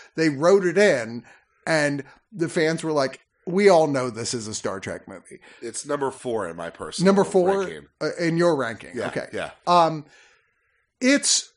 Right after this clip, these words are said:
Speaker 1: kind of amazing. It's weird. When I saw this at, at first, I remember being annoyed by it.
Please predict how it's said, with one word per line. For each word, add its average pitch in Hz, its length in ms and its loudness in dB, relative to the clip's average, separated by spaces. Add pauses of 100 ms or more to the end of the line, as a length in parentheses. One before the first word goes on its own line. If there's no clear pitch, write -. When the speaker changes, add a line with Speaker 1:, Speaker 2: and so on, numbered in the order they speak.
(560)
Speaker 1:
kind 175 360 -2
of 165 60 -4
amazing. 156 480 -4
It's 156 140 -8
weird. 170 300 -2
When 165 120 -4
I 170 80 -2
saw 175 300 -4
this 196 200 -4
at, 127 120 -8 (260)
at 160 140 -8
first, 151 260 -6
I 135 40 -4
remember 151 320 -4
being 156 220 -6
annoyed 120 580 -8
by 110 180 -6
it. 107 240 -10